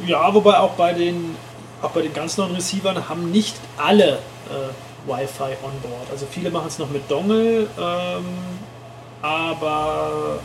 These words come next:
äh, gerade in der Einstiegsklasse ist es so, also bei der fünfhundert Euro Klasse ist es eher noch die Ausnahme. Da hat es der neue Onkyo, der sechs zwei sechs, oder jetzt auch der brandneue Sony, der zehn vierzig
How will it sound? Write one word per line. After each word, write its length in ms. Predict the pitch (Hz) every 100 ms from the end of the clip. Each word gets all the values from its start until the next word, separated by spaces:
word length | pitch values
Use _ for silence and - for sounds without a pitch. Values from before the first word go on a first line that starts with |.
| 147
äh, 360 | 143 147 143
gerade 240 | 139 151 160
in 160 | 151
der 120 | 147 -
Einstiegsklasse 720 | 156 170 170 - 175 170 -
ist 180 | 156
es 180 | 156 -
so, 120 | 143 143
also 140 | 139
bei 60 | 139
der 100 | 139
fünfhundert 400 | 135 - 170 160 117 -
Euro 200 | 170 170
Klasse 220 | 170 165 156
ist 80 | 151
es 280 | 143 -
eher 100 | 156
noch 120 | 151 117 113
die 80 |
Ausnahme. 440 | 120 143 - - 120 120 - - - - -
Da 60 |
hat 80 | 135
es 120 | 143
der 100 | 147
neue 220 | 143 143 143 147
Onkyo, 420 | 185 - 214 208
der 100 | 160
sechs 300 | 147 143 -
zwei 160 | 139 135
sechs, 340 | 185 - -
oder 160 | 156 143
jetzt 140 | 135
auch 80 | 135
der 80 | 143
brandneue 500 | 143 147 151 151 147
Sony, 480 | 139 - 202 233 240
der 160 | 165 139
zehn 180 | 147 139
vierzig 400 | 220 247 - 262